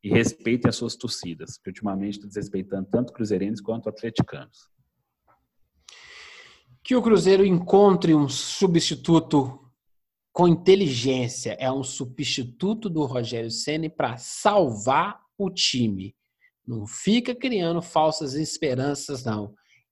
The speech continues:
Speaker 2: E que o Atlético vá bem e consiga botar o, o trem no trilho. Porque, se formos seguindo a, a lógica, o próximo Tropeirão Cast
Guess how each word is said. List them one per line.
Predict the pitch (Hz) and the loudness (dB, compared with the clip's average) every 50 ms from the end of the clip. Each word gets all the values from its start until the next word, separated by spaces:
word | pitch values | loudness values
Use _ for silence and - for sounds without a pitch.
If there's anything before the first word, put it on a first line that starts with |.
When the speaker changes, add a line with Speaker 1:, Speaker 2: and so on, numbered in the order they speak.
| - | -18
Speaker 2:
E | 139 135 | -18 -16
que | 131 - 147 | -12 -6 -4
o | 139 | -4
Atlético | 127 123 117 - - - 120 127 139 156 170 - - - - 190 190 190 - _ _ | -4 -4 -6 -8 -10 -8 -6 -4 -4 -4 -6 -8 -10 -8 -6 -6 -6 -6 -8 _ _
vá | - 120 107 110 135 143 151 | -16 -8 -4 0 0 2 0
bem | 143 123 110 117 117 117 120 127 147 160 151 _ _ _ _ | 0 -2 -4 -6 -4 -4 -4 -6 -6 -8 -10 _ _ _ _
e | - 127 | -20 -20
consiga | 123 - - 127 127 127 - - 151 139 139 147 147 147 165 - _ _ _ - | -20 -16 -14 -12 -10 -10 -10 -10 -10 -10 -6 -6 -6 -6 -6 -10 _ _ _ -8
botar | 165 143 139 139 139 - 175 165 131 139 - - _ _ _ _ _ _ _ _ _ _ _ _ _ _ _ _ _ _ _ _ | -4 -2 -2 -2 -2 -2 0 0 0 -2 -4 -10 _ _ _ _ _ _ _ _ _ _ _ _ _ _ _ _ _ _ _ _
o, | - 175 170 170 165 156 147 - - | -8 -4 -2 -2 -2 -2 -2 -2 -4
o | 165 | -4
trem | - - - 151 147 147 | -4 -4 -2 0 0 0
no | 156 170 | 0 -2
trilho. | - - - 123 113 110 104 98 98 98 - _ _ _ _ _ _ _ _ _ _ - | -2 -4 -4 -4 -4 -2 -4 -6 -8 -12 -14 _ _ _ _ _ _ _ _ _ _ -12
Porque, | - 110 - _ - - 110 101 98 101 101 - _ _ _ _ _ _ _ _ _ _ _ _ _ _ _ _ _ _ | -12 -12 -12 _ -10 -8 -6 -6 -6 -8 -10 -14 _ _ _ _ _ _ _ _ _ _ _ _ _ _ _ _ _ _
se | - - - - 110 | -20 -16 -14 -14 -14
formos | - - 123 127 160 156 - | -8 -2 -2 -2 -2 -2 -4
seguindo | - 127 123 117 127 131 | -6 -6 -4 -4 -4 -2
a, | 143 147 - - | -4 -4 -4 -2
a | 170 175 | 0 2
lógica, | 170 135 113 107 110 117 120 123 139 156 - 175 165 170 170 - _ _ _ _ _ _ _ _ _ _ _ _ | 2 2 2 0 0 0 0 -2 -4 -4 -2 -2 -2 -2 -4 -10 _ _ _ _ _ _ _ _ _ _ _ _
o | - 151 120 127 | -16 -16 -16 -12
próximo | _ - 147 147 170 175 - - 175 160 - | _ -2 0 0 0 -2 -2 -6 -8 -8 -8
Tropeirão | - 151 139 - 143 131 131 127 123 | -10 -10 -10 -8 -8 -6 -6 -6 -8
Cast | 123 - 120 117 113 127 139 - - - - - - | -8 -8 -8 -8 -8 -8 -8 -10 -8 -8 -8 -8 -10